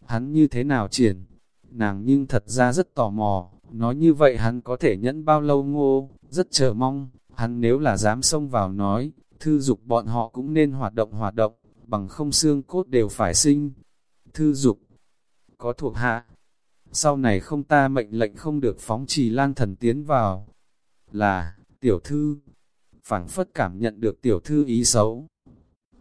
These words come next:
Liền Hình không cũng lộ ra ý cười, hiện tại thản nhiên cư chính là cái tường đồng vách sắt,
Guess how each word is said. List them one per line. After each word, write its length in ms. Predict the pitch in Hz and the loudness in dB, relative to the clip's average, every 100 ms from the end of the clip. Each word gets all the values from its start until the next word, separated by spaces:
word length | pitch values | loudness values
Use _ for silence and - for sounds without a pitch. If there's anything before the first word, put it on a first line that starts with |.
| _ | _
Liền 240 | 113 107 95 | 0 0 0
Hình 220 | 110 98 | -2 -4
không 240 | 151 147 | -8 -8
cũng 200 | 127 135 | -8 -8
lộ 220 | 160 117 | -4 -4
ra 200 | 104 123 | 0 0
ý 200 | 127 117 | 0 -2
cười, 420 | 127 139 113 95 - _ _ | -4 -4 -4 -4 -10 _ _
hiện 200 | - 113 - | -4 -4 -2
tại 180 | 123 113 | -4 -2
thản 280 | 110 92 | -4 -2
nhiên 200 | 123 147 | 0 0
cư 220 | 135 151 147 | 0 -2 -2
chính 260 | 127 131 | -2 -4
là 120 | 151 101 | -2 -2
cái 240 | 113 117 | -4 -4
tường 300 | - 123 101 | -2 -2 0
đồng 200 | 110 98 | -4 -2
vách 180 | 110 170 | -2 0
sắt, 260 | - 185 | 2 2